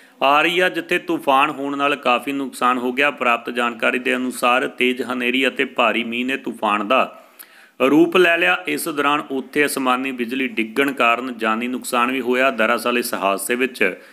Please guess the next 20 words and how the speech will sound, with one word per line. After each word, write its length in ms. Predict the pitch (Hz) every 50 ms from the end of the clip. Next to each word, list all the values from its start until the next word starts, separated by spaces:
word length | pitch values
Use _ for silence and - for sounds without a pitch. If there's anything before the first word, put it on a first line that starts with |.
| - - - - _ _ _ -
ਪੰਜ 280 | 139 147 156 165 180
ਲੋਕ 320 | 180 170 160 160 160 175 180
ਸ਼ਿਕਾਰ 380 | 165 170 139 135 139 143 147
ਹੋ 160 | 143 135 139
ਗਏ 140 | 131 143 147
ਹਨ, 220 | 143 151 151 156 139
ਜਿਨ੍ਹਾਂ 260 | 123 127 135 143 139
ਦੀ 100 | 143 139
ਮੌਕੇ 340 | 127 113 110 107 - 139 123
'ਤੇ 180 | - - 139
ਮੌਤ 320 | 123 120 113 113 - 127 120
ਹੋ 120 | 117 113
ਗਈ। 140 | 120 127 127
ਇਹਨਾਂ 220 | 123 127 131 127
ਮ੍ਰਿਤਕਾਂ 500 | 120 110 104 104 - - 104 - 120 120
ਦੇ 120 | 120 127 123
ਵਿੱਚ 240 | 123 123 117 -
ਦੋ 340 | 127 113 110 110 107 110 113
ਬੱਚੇ 400 | 107 107 98 - - - 117 113
ਵੀ 260 | 101 104 123 117 -